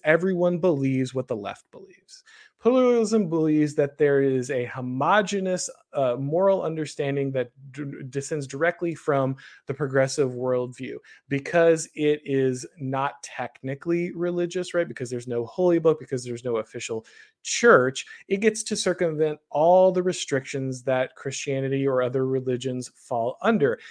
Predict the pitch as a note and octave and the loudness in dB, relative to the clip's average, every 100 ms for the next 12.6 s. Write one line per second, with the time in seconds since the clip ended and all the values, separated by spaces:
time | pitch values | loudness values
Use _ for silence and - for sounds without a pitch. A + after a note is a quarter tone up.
0 | - - C#3 D#3 F3 F3 E3+ D#3 D3+ C#3+ | -12 -6 -2 -2 0 -2 0 2 2 0
1 | C#3+ D3 - C#3 C3 B2+ C3 - - F3+ | -10 -12 -6 -2 -2 -2 -6 -12 -6 -2
2 | A#2 G#2+ - D3 C#3+ - C#3 C3+ C#3+ C#3 | -2 -4 -4 -4 -2 0 2 0 -4 -4
3 | C3+ D#3+ D3+ _ _ _ - D#3 C#3+ C#3+ | -4 -4 -4 _ _ _ -16 -6 -4 -4
4 | C#3 D#3+ - - D#4+ C#4 G3+ F3 F3+ F3 | -4 -4 -6 -8 -2 2 2 2 0 0
5 | F3 A#3+ A#3 D#3+ E3 E3+ F3+ E3+ - D#3 | 0 2 0 0 -4 -4 -4 -6 -8 -8
6 | E3 C3+ C3 C3+ C3 C3 C3 B2+ A#2+ A#2+ | -4 0 0 0 -2 -6 -2 0 0 -2
7 | A#2 - _ _ _ D3+ C3+ C#3+ C#3 A2+ | -4 -12 _ _ _ -2 4 4 4 -4
8 | A2 - - _ _ - C3 C#3 C3+ C#3+ | -8 -12 -18 _ _ -6 -2 -2 2 2
9 | D#3+ D#3+ D#3+ D3 C#3+ C#3 C#3 B2 C#3 B2 | 2 -2 -2 -2 -2 2 2 0 -2 -8
10 | - A2 - - F3+ B3 C#4+ F3 D3 F3+ | -8 -16 -16 -8 0 0 2 0 0 -2
11 | - - - A#2+ B2 F3 E3+ C3+ B2+ C3 | -6 -10 -4 -4 -2 -2 0 -2 -2 -4
12 | B2 A#3 A#3+ D3+ C#3 | -4 -2 -2 0 -2